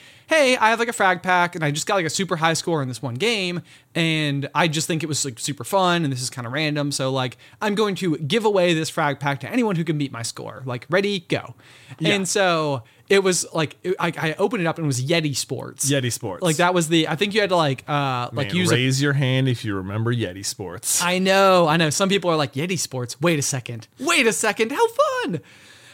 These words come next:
Speaker 1: Uh, but I'm pretty sure you were, like, a little, like, you were a Yeti, and I think that he had, like, an arm that would, like, swing, and you would, like, hit, like, a penguin, li-,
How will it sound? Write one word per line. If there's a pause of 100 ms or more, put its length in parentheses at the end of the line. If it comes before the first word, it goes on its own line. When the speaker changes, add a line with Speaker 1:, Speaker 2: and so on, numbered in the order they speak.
(120)
Speaker 1:
Uh,
but
I'm
pretty
sure
you
were,
like,
a
little,
like,
you
were
a
Yeti,
and
I
think
that
he
had,
like,
an
arm
that
would,
like,
swing,
and
you
would,
like,
hit,
like,
a
penguin, (260)
li-,